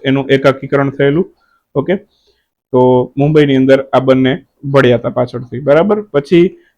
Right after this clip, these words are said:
ગુજરાત રાજ્યની અલગથી રચના કરવા માટે છે, ઓકે, ઇન્દુલાલ યાજ્ઞિક એમની આગેવાની હેઠળ એક લડત શરૂ થઈ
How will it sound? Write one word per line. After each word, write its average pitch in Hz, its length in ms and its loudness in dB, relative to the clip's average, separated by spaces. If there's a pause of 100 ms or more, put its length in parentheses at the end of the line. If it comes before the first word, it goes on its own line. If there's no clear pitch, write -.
ગુજરાત 170 360 2
રાજ્યની 160 540 0 (120)
અલગથી 151 400 0
રચના 139 300 -2
કરવા 143 220 2
માટે 131 300 0
છે, 131 280 -4 (140)
ઓકે, 135 280 -4
ઇન્દુલાલ 139 480 2
યાજ્ઞિક 131 400 0 (140)
એમની 135 260 -4
આગેવાની 131 560 -2
હેઠળ 135 260 -4
એક 131 180 -4
લડત 135 260 0
શરૂ 139 220 -4
થઈ 139 180 -10